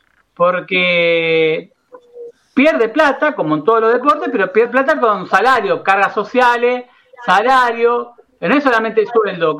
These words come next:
ca-, cargas sociales, eh, todo lo que eso implica.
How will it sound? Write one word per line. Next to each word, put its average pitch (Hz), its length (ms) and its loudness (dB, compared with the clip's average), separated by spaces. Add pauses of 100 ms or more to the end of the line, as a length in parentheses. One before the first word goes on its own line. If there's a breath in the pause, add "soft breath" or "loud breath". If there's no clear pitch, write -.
ca-, 226 180 0
cargas 254 300 2
sociales, 233 840 0 (300 loud breath)
eh, 175 680 0 (1000)
todo 220 160 4
lo 214 80 2
que 220 60 -2
eso 220 140 -2
implica. 226 800 -2